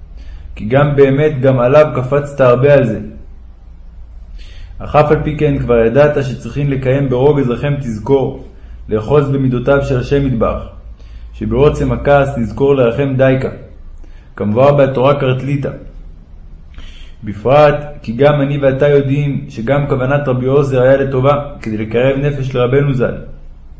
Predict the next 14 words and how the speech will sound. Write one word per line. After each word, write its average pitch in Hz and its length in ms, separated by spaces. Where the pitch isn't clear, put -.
ולא 127 260
להכעיסך 135 640
חס 135 200
ושלום. 127 520
ואם 147 340
שלדעתנו 127 800
יכול 139 260
להיות 147 220
שעיוות 120 400
בזה, 113 420
אף 147 200
על 160 160
פי 156 120
כן 139 280